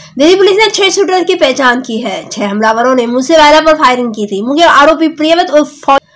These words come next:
गिरफ्तार दो मुख्य शूटरों के सहित तीन व्यक्तियों के कब्जे से आठ ग्रेनेड, तीन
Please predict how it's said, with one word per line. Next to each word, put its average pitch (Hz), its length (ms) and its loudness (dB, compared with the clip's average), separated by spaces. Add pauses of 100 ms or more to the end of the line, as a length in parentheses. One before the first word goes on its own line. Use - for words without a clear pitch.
(200)
गिरफ्तार 330 440 4
दो 403 100 2
मुख्य 359 260 0
शूटरों 302 400 2
के 302 160 -2
सहित 302 440 -2
तीन 311 180 0
व्यक्तियों 262 500 -4
के 269 80 -2
कब्जे 254 360 -2
से 214 200 -4
आठ 220 300 0
ग्रेनेड, 233 580 -2
तीन 214 180 -4